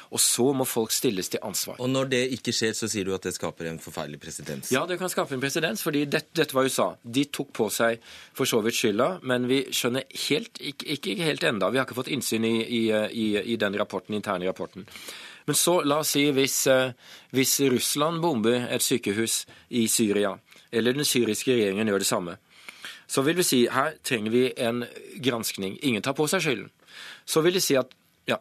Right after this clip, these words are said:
Speaker 1: hvorfor skal vi granske dette? Vi gransket ikke U S A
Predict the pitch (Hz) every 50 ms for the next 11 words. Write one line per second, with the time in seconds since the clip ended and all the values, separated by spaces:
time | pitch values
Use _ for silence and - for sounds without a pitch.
0 | _ _ - 131 139 135 - 151 139 - 147 143 135 139 143 143 135 143 135 120
1 | - - - 123 120 117 - _ - 175 170 143 127 120 110 120 113 95 - -
2 | 98 92 92 - 123 147 - - - 98 120